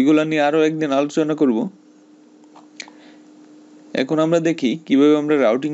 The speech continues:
number আর account নাম্বারটা পাবো। তো এখান থেকে উপরে চলে যান, accounts নামে যে অপশনটা দেখতে পাচ্ছেন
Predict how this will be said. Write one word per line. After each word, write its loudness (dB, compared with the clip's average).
number -2
আর -6
account -2
নাম্বারটা -2
পাবো। 2
তো 0
এখান -4
থেকে 2
উপরে 0
চলে 2
যান, 0
accounts -2
নামে 0
যে 2
অপশনটা -2
দেখতে -2
পাচ্ছেন -2